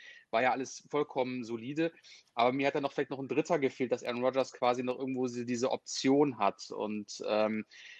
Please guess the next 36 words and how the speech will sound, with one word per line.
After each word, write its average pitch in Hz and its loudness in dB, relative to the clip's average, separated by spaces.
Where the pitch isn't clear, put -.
sah 127 6
sehr, 147 6
sehr, 151 4
ja, 143 -2
es 135 -8
war 160 0
so 156 -4
ein, 151 -8
so 143 -4
Ups - -2
and 151 -2
Downs 135 0
und, 120 -8
ähm, 120 -4
was 123 2
man 151 4
natürlich 151 2
sagen 135 6
muss, 135 -2
am 117 0
Anfang 135 -4
dachte 131 -2
ich 123 -8
auch 131 -4
zum 131 -10
Spiel - -12
her, 127 2
„Wow, 120 4
Tom 120 -12
Brady, 123 -2
das 123 -6
ist - -10
wieder 135 4
sein 131 4
Ding, 135 0
Playoffs.“ 123 -2